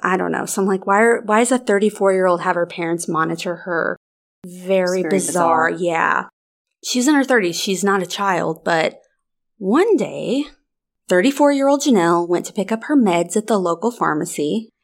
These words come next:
Speaker 1: and she began chatting with the pharmacy clerk named Tracy Greenwell. Tracy had seen Janelle come in several times before. She felt sorry for her, so because of this, she befriended her.
Speaker 2: Mm-hmm.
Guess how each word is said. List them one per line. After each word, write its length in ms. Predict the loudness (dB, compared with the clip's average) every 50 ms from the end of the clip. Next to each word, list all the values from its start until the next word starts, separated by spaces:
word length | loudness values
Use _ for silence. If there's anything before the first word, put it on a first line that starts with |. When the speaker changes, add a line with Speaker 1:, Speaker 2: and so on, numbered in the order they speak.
| _ _
Speaker 1:
and 120 | -2 -2 0
she 220 | 0 0 0 0
began 420 | 0 0 0 2 2 4 4 2 2
chatting 380 | 0 0 0 0 2 2 2
with 140 | 2 0 -2
the 80 | -4 -6
pharmacy 480 | -2 -2 0 2 2 0 0 -2 -6
clerk 360 | -6 -2 -2 -2 -2 -2 -2
named 220 | -2 0 0 0 -2
Tracy 680 | -4 -4 -4 -4 -4 -4 -6 -6 -6 -6 -6 -8 _ _ -12
Greenwell. 600 | -6 -2 0 0 0 -2 -4 -6 -8 -8 -10 -14 _ _ _ _ _ _ _ _ _ _ _ _ _ _ _ _
Tracy 320 | -2 0 2 2 2 2 0
had 100 | 0 2
seen 220 | 2 2 2 2
Janelle 300 | 2 2 2 2 2 0
come 180 | -2 -2 0 0
in 380 | 2 2 0 0 -2 -4 -4
several 340 | -6 -4 -4 -2 0 0 -2
times 300 | -2 -2 -2 -2 -2 -2
before. 720 | -4 -8 -6 -2 -2 0 0 2 2 2 0 0 -2 -6 _ _ _ _ _ _ _ _
She 160 | -8 -6 -6
felt 280 | -6 -4 -6 -6 -4 -2
sorry 300 | -2 0 2 2 0 0
for 260 | 0 -2 -2 -2 -2
her, 340 | -4 -6 -6 -6 -10 -12 -14
so 580 | -14 -8 -4 0 2 4 4 4 2 0 -2 -6 _ _ _ _ _ _ _ _
because 260 | -10 -4 -4 -2 -2
of 140 | -4 -2 0
this, 240 | 2 2 2 2 -2
she 340 | -4 -2 -2 -2 -2 -2 -2
befriended 460 | -4 -4 0 0 0 2 0 0 -2
her. 260 | -4 -4 -4 -6 -6 -4
Speaker 2:
Mm-hmm. 340 | -4 -2 -2 -2 -2 -4